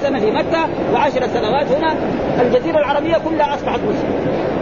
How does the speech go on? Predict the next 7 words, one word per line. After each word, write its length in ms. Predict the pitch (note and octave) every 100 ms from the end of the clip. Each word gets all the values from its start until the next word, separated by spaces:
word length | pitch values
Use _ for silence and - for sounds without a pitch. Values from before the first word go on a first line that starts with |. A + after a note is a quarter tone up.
| - - - B3
وما 220 | D#4 E4
مضى 340 | E4 E4 C#4+
تقريبا 480 | B3+ A3 D#4 C#4 B3+
أقل 260 | C4+ E4+ D#4+
من 160 | D#4
مائة 160 | E4+ D4+
سنة 360 | - E4+ F4